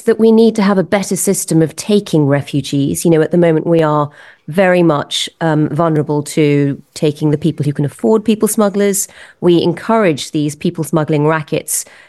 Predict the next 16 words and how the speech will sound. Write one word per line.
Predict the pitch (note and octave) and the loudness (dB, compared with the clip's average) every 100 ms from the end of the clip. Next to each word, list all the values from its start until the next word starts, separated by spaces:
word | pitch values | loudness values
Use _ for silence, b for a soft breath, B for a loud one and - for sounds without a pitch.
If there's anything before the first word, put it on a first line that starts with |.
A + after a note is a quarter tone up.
| _ | _
to | F3+ | -4
continue. | F3 D#3 - G#3 F#3 C#3+ C#3 | 0 -2 2 4 4 4 2
And, | D3+ | 2
you | E3 | 2
know, | |
everybody, | D3 F#3 F#3+ C#3+ C3+ C3+ B2+ _ _ - E2 - | 2 2 0 -2 -4 -6 -8 _ _ -12 -6 -4
everybody | A3 F3+ D3 C#3 C3 | 0 0 2 0 0
loses | D3 D3 C#3 B2+ | 2 0 0 -2
out | C3 C#3+ - | -2 -4 -6
as, | D3+ - D3 | -6 -4 -4
as | - D3+ | -2 0
long | D3 C#3 | 0 0
as | |
they're | C#3+ C#3+ | 0 -2
sort | C3+ C#3 | -2 -2
of, | D3 | -4